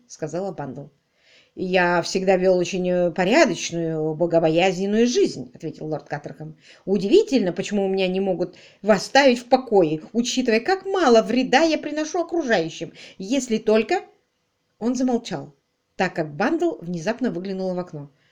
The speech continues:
«Макдональд!» — позвала Бандл ясным, властным тоном. Император приблизился.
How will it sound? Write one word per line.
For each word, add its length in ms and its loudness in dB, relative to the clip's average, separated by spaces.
«Макдональд!» — 1200 6
позвала 360 -4
Бандл 380 -4
ясным, 640 -6
властным 460 -8
тоном. 400 -12
Император 840 -4
приблизился. 840 -10